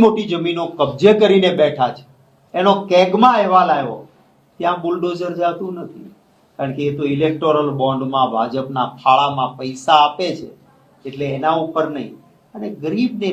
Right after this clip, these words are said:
ત્યાં, અને તો તમે થવા શું કામ દીધું? ચાલો, તમારી સરકાર અહીંયા આટલા વર્ષોથી છે,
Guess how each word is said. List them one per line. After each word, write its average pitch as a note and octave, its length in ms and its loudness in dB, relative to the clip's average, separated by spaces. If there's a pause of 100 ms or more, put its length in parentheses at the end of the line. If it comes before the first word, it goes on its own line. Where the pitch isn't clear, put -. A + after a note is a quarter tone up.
(100)
ત્યાં, D3 260 -2 (440)
અને G#3 180 -4
તો A#3 120 2
તમે B3 180 2 (100)
થવા G3 260 6
શું B3+ 140 -4
કામ A#3+ 200 4
દીધું? - 240 -8 (100)
ચાલો, D3 240 4 (560)
તમારી F#3+ 400 2
સરકાર G3 420 4
અહીંયા F#3 340 0 (1160)
આટલા A3+ 440 4
વર્ષોથી A3 720 0
છે, E3+ 120 0